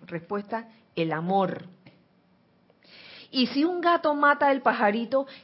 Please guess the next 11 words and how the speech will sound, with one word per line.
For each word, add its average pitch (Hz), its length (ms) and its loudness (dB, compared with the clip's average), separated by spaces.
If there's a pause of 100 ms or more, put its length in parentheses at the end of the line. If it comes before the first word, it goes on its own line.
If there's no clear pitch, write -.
(100)
¿qué 392 180 4
puede 349 320 0
ayudarlo?". 240 720 2 (920)
Respuesta, 185 540 -8 (140)
el 196 200 2
amor. 196 600 0 (800)
No 226 240 0
solo 247 360 -2
por 208 140 -6
el 185 140 -4
pájaro, 240 540 0